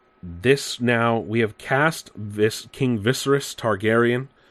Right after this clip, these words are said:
Uh, remember, this show will take place several hundred years before, uh, Game of Thrones. And, what is it? It's three hundred years before. Uh, he will be played by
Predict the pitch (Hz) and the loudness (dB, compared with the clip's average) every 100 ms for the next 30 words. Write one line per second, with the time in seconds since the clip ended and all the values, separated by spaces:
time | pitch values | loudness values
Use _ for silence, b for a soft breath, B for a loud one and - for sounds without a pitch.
0 | b b b 92 98 104 110 110 104 - | b b b -4 0 0 2 2 0 0
1 | 117 110 104 110 - 113 104 - 117 117 | 0 0 -2 -6 -2 -4 -2 0 0 0
2 | 117 123 113 101 87 98 104 107 104 - | -2 0 0 -2 -2 2 4 4 2 -6
3 | 101 - 104 101 101 98 98 b b b | -10 -2 2 4 4 2 0 b b b
4 | b b b _ _ - 87 90 95 90 | b b b _ _ -12 -10 -4 -2 -2
5 | - 98 95 98 104 - - _ b b | 0 2 2 0 -4 -10 -18 _ b b
6 | b b b b - 101 95 92 90 90 | b b b b -2 0 2 0 -2 -4
7 | 85 - _ _ _ _ _ - 98 98 | -6 -14 _ _ _ _ _ -12 -12 -10
8 | 101 - 85 101 - - 131 151 147 139 | -12 -10 -10 -10 -10 0 2 4 2 2
9 | 135 139 143 - 113 104 104 117 b b | 2 0 -4 -2 2 4 2 -2 b b
10 | b b b b _ - 101 101 113 117 | b b b b _ -6 -4 0 0 0
11 | 117 110 - 139 139 135 - 117 117 113 | -2 -4 -2 2 2 2 4 6 6 6
12 | 113 107 | 2 0